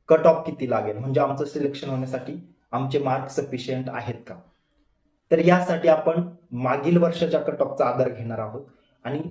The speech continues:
एक सविस्तर त्या गोष्टीचं आपण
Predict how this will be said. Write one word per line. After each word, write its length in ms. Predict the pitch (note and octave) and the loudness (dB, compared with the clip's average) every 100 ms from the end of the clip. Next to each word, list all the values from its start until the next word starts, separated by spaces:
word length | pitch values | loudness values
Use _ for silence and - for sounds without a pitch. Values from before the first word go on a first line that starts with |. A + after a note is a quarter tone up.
| - | -6
एक 260 | D3 C#3 - | -6 -6 -8
सविस्तर 680 | - C#3+ C#3+ - E3+ E3 E3 - _ _ - | -6 -4 -6 -2 2 2 0 -8 _ _ 2
त्या 200 | D3+ D3 - - _ _ D#3 | 6 4 2 -14 _ _ -6
गोष्टीचं 400 | C#3+ C#3+ D3 C#3 | -4 -2 0 4
आपण 220 | C#3 D3 | 4 4